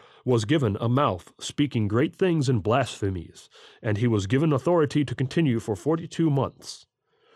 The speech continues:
Then he opened his mouth in blasphemy against God to blaspheme his name, his tabernacle, and those who dwell in heaven.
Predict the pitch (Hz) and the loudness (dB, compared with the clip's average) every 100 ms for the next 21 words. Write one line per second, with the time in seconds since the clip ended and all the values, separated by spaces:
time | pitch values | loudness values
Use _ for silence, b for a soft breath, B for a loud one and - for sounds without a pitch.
0 | b _ 120 156 165 160 185 185 151 127 | b _ 2 4 4 4 2 2 2 2
1 | 120 110 98 104 104 104 98 - 107 113 | 2 2 2 0 2 0 -2 -4 -2 0
2 | 117 107 117 - - 143 120 90 - 87 | 0 0 -2 -2 -2 0 2 0 -4 0
3 | 107 101 - 147 139 110 113 160 113 85 | 0 0 -2 0 2 2 2 2 0 -2
4 | 90 107 - - 143 147 147 151 147 110 | -2 -2 -2 -2 0 0 0 -2 -2 -2
5 | 104 120 143 151 131 117 135 127 120 131 | 0 2 2 0 -2 0 2 2 0 -2
6 | - | -4